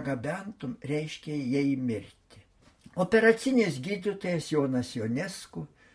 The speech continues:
pasiruošęs operacijai, jis griežtai žodžiai sulaiko besiblaškančias ir besiruošiančias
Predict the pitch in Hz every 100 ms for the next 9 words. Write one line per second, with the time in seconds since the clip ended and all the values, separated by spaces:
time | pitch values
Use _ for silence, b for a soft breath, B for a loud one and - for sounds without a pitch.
0 | b - 202 254 233 160 117 120 110 -
1 | 127 110 101 147 180 185 - 170 156 143
2 | b b b b b b b _ 226 226
3 | 208 220 214 220 208 165 202 175 185 175
4 | - 170 170 175 175 151 156 147 151 143
5 | 151 143 - - 123 117 123 117 - 135
6 | 120 123 - 139 135 123 - 113 113 117
7 | 107